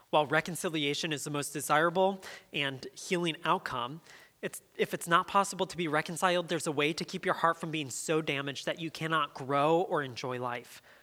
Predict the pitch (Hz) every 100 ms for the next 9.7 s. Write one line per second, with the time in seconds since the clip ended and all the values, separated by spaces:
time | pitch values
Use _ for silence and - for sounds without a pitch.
0 | _ _ - 147 151 - 143 135 139 143
1 | 165 127 - 156 143 135 - 135 127 123
2 | 127 - - - - - _ _ _ 170
3 | 151 180 180 196 214 - - - 175 160
4 | 160 170 - - _ _ _ - 165 -
5 | 170 - 185 165 160 - 170 151 147 135
6 | - - - 165 151 170 - 165 190 -
7 | 156 - 165 - 160 127 - 165 170 -
8 | 180 180 180 156 131 123 117 - 156 170
9 | 175 175 175 - 156 143